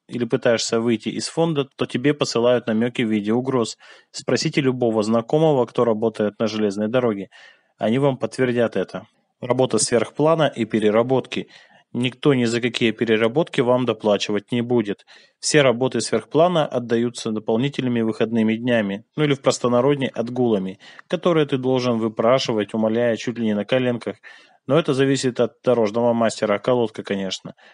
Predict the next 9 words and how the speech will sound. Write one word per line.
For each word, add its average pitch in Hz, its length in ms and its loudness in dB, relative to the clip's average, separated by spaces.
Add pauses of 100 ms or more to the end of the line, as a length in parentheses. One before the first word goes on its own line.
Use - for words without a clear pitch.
(140)
А 113 80 -4
происходит 143 640 0
это 135 160 -2
из-за 117 360 -2
недостатка 110 600 0
кадров. 104 480 0 (280)
Отсюда 147 380 0
вытекает 107 500 0
следующее. 107 680 -4